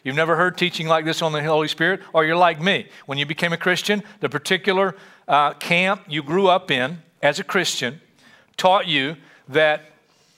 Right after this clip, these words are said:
there are certain giftings of the Holy Spirit and certain parts of the ministry of the Holy Spirit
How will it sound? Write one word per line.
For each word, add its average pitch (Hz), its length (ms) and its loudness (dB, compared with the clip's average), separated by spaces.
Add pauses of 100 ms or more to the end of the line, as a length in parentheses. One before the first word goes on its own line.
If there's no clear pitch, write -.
(220)
there 165 120 2
are 156 40 2
certain 208 400 2
giftings 190 540 0
of 165 100 2
the 151 100 4
Holy 175 300 2
Spirit 190 380 0
and 143 100 -6
certain 185 360 -2
parts 180 260 2
of 151 60 -6
the 147 60 -6
ministry 160 340 -2
of - 20 -2
the 151 80 0
Holy 156 160 2
Spirit 196 340 0